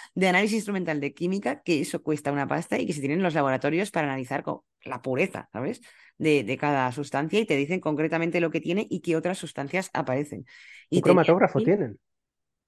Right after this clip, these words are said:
Speaker 1: Sí, es que no sé si era un cromatógrafo, eh, acoplado a masas o qué es lo que
Speaker 2: Ostras.
Speaker 1: tenían exactamente.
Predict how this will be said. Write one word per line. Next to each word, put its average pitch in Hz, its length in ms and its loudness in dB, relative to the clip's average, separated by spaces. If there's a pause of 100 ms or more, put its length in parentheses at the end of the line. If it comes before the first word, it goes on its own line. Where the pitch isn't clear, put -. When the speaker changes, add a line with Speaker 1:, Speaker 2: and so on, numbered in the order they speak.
Speaker 1:
Sí, - 240 0
es 254 80 0
que 269 80 0
no 262 40 2
sé 294 120 -6
si 269 160 2
era 202 200 4
un 190 120 2
cromatógrafo, 190 760 0
eh, 160 280 0
acoplado 156 420 -2
a 139 60 -2
masas 262 640 -6
o 165 380 0
qué 202 80 -2
es - 100 -4
lo 196 80 0
que 202 80 -2
Speaker 2:
Ostras. 175 100 -2
Speaker 1:
tenían 180 200 2
exactamente. 175 580 -2